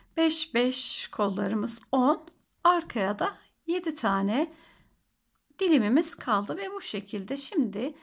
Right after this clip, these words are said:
birleştirerek kolumuzun altını örmeye başlayacağız. Evet, örmeye başlayalım. Üç tane zincirimi çektim. Ortaya giriyorum. İki trabzan, bir zincir, iki trabzan olarak ördüğümüz yerin ortasına bir tane artışımı yapıyorum burada.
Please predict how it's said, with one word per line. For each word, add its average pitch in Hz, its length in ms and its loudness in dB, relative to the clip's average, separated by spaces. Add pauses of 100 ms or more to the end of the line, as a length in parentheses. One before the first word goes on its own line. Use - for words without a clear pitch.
(260)
birleştirerek 254 840 -2
kolumuzun 214 640 -6
altını 247 520 -2
örmeye 262 580 0
başlayacağız. - 840 0 (880)
Evet, 254 320 -2
örmeye 294 500 4
başlayalım. 233 540 0
Üç - 180 -8
tane 202 340 0
zincirimi 226 500 0
çektim. 262 640 -6 (680)
Ortaya 330 420 0
giriyorum. 277 640 2
İki 294 220 -6
trabzan, 240 600 0
bir 311 120 2
zincir, 226 360 -2
iki 285 240 -8
trabzan 220 600 0
olarak 233 500 0
ördüğümüz 208 600 -2
yerin 214 300 -4
ortasına 294 600 0
bir 427 140 0
tane 240 420 2
artışımı 285 540 0
yapıyorum 202 640 -2
burada. 190 420 -2